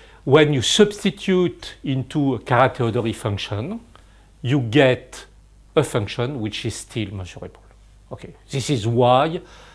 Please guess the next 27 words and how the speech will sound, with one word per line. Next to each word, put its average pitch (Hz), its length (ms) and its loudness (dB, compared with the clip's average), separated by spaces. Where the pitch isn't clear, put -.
this 139 340 -2
continuity, 131 960 -6
uh, 127 60 -4
uh, 104 920 -6
condition 110 560 -6
is - 140 -20
made. - 280 -20
Okay, - 200 -10
this 185 220 0
is 190 120 4
absolutely 147 520 2
standard, 98 400 -6
but, - 280 -8
okay, 269 180 4
but 262 320 0
all 285 360 4
of 180 240 -2
we 208 80 -2
do 226 500 -2
is 202 220 -2
absolutely 165 580 -2
standard. 156 720 0
Except 170 580 -4
a 127 80 -6
few, 156 480 -4
uh, 110 340 -2
variations. 107 800 -8